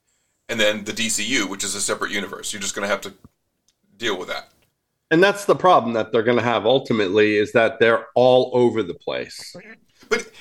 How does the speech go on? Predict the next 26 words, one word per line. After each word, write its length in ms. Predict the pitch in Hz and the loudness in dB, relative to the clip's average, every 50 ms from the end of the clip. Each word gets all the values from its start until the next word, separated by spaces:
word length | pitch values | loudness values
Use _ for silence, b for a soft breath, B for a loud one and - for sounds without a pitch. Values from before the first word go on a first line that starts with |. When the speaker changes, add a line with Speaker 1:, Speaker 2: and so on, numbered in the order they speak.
| B B | B B
Speaker 1:
is 160 | - - 120 127 | 0 0 2 4
Speaker 2:
You 60 | 123 | 4
know, 180 | 120 123 123 | 4 4 2
Speaker 1:
it 60 | 123 - - | 0 -4 -2
Speaker 2:
there's 240 | 151 147 139 117 131 | 0 0 0 2 4
none 300 | 147 151 165 180 196 202 | 4 6 6 6 6 4
of 100 | 185 147 | 6 6
that 280 | 139 127 120 110 110 | 6 4 4 2 0
in 100 | 117 117 | 0 0
Marvel, 480 | 117 113 113 113 113 113 107 127 131 131 | 2 4 4 4 4 4 4 4 2 2
and 120 | 127 123 | 2 2
that's 220 | 123 127 131 - - | 2 0 0 0 0
why 140 | 147 135 | 2 2
Marvel 460 | 131 120 113 113 120 127 123 131 127 123 | 4 4 4 4 4 2 2 0 0 0
is 160 | 120 123 - | -2 -4 -6
successful. 560 | - 113 - - - 147 147 143 - - 113 | -8 -10 -4 0 2 2 2 0 0 0 0
All 260 | 98 80 104 117 127 | 2 4 4 4 6
those 300 | 135 156 165 165 165 - - | 6 4 4 2 0 -4 -2
films 520 | - 127 123 123 123 123 120 123 - - - | 0 2 4 4 4 2 0 -2 -8 -12 -14
th-, 120 | 110 - - | -14 -8 -2
and 260 | - 120 120 117 110 - | 0 0 0 0 -2 -2
T 140 | - 135 | -2 0
V 120 | 135 135 131 | 0 0 0
projects 680 | 131 - 123 113 113 117 123 123 120 - - - - | 0 2 2 2 2 2 0 -2 -2 -4 -12 -16 -10
thread 440 | - 107 101 110 107 110 110 110 - | -4 0 2 4 4 2 2 -2 -6
together. 520 | - 131 123 151 175 226 185 - - 135 | -8 -6 -4 -2 -2 -2 -4 -6 -12 -14